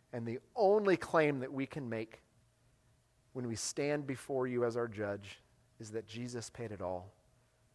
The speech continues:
And we are so grateful to just rest in the finished work of Christ on the cross.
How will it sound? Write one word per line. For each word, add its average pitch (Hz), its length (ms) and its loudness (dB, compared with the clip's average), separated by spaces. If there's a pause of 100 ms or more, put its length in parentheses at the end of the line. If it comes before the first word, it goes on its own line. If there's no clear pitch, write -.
(240)
And 123 80 -10
we 117 80 -2
are 117 60 -4
so 160 240 -2
grateful 123 480 2
to 110 180 -14
just 104 300 -8
rest 117 800 0
in 110 120 -8
the 104 60 -10
finished 147 560 -8
work 117 300 -2
of 107 160 -12
Christ 110 420 -6
on 104 140 -10
the 98 40 -16
cross. 95 540 -12